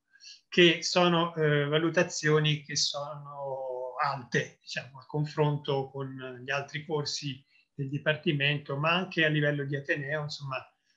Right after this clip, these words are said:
abbiamo, abbiamo veramente delle valutazioni molto favorevoli da parte degli studenti.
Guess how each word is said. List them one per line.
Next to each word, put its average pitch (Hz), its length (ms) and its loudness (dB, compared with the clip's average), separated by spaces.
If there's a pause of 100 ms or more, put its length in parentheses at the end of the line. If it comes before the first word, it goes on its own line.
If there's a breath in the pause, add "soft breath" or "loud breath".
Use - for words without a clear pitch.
(240)
abbiamo, 135 920 -4
abbiamo 147 280 -8
veramente 160 380 -4
delle 143 160 -2
valutazioni 143 600 -6
molto 135 260 -8
favorevoli 147 680 -2
da 151 140 0
parte 139 280 -4
degli 131 160 -14
studenti. - 440 -16